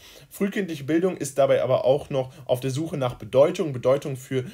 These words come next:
äh, ihn ein ganz wichtiger Prozess beziehungsweise ein ganz wichtiger Teil, der insbesondere im Sprechenlernen nochmal wichtiger wird und dementsprechend hier dann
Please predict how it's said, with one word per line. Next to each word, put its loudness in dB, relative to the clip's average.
äh, -4
ihn -6
ein -6
ganz -2
wichtiger -6
Prozess -2
beziehungsweise -8
ein -6
ganz -4
wichtiger -6
Teil, 2
der 0
insbesondere -2
im -6
Sprechenlernen -2
nochmal -4
wichtiger -2
wird -2
und -4
dementsprechend -6
hier -2
dann -4